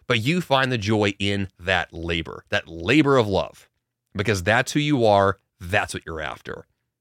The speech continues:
As a review, we covered a lot here, but I really want to drive this point home that slowing down and being more methodical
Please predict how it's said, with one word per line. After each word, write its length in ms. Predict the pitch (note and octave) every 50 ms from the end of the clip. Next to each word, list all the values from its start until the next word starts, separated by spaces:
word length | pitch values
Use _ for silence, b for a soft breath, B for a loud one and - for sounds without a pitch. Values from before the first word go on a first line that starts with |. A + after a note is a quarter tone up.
| _ _ _ _ _ _ _ _ b b b b b b b b b b b b b b b b b b _ _ _ _ _ -
As 280 | - F3 F3 D#3+ D3+ D3+
a 60 | D3
review, 500 | C#3+ C3+ A2+ G2 G#2 F#2 D#2 B1+ - - _ -
we 100 | A#2 C3
covered 320 | - - G#3 F3 E3 F3
a 60 | E3+
lot 340 | D#3 C#3+ C#3 B2+ B2 A2 -
here, 280 | - - E2+ C2 G#1 - - _ _ _ _ _ _ -
but 100 | G2+ G2
I 60 | G2+
really 400 | A#2 A#2 A#2 C#3 F3 F#3+ F3+ E3+
want 260 | D3+ C#3+ D3 D3 C#3 B2
to 140 | G#2+ -
drive 380 | A2+ A#2 B2+ C3 C3 C3+ C3 A#2
this 120 | A#2 A#2
point 360 | - - - A2 A2 G#2 F2+ -
home 380 | G2+ G2 F#2 E2+ E2+ E2+ E2+
that 180 | F2 F2 - -
slowing 640 | - - - - G#2 A2 B2 C3+ D3 D#3 D#3+ D3+ B2+
down 480 | A2+ A2 A2 F2 E2+ E2 E2+ E2 - -
and 220 | F#2+ F#2+ F2+ F2
being 260 | - A2+ C3+ C#3 D3 C3+
more 140 | C3+ B2+
methodical 760 | B2+ B2+ A#2+ - - A#2 G#2+ G#2 G2+ G2 - G2 F2 F2 -